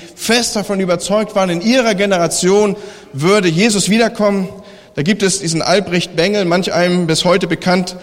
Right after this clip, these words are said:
sechzehnhundertsiebenundachtzig bis siebzehnhundertzweiundfünfzig hat er gelebt, ein württembergisch frommer Theologe, der ganze Landstriche erweckt hat. Das war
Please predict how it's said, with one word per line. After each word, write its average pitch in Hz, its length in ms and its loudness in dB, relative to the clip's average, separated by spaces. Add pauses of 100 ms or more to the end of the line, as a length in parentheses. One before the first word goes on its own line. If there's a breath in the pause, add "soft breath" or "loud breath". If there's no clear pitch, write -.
(100 loud breath)
sechzehnhundertsiebenundachtzig 170 1200 0
bis 165 220 -4
siebzehnhundertzweiundfünfzig 170 1000 0
hat 175 140 0
er 170 100 2
gelebt, 160 280 -2
ein 156 160 -2 (280 loud breath)
württembergisch 175 840 0
frommer 190 400 0
Theologe, 185 560 0
der 165 100 2
ganze 175 280 -2
Landstriche 180 920 0 (280 loud breath)
erweckt 147 480 0
hat. - 380 -2 (800 loud breath)
Das 165 240 0
war 214 320 2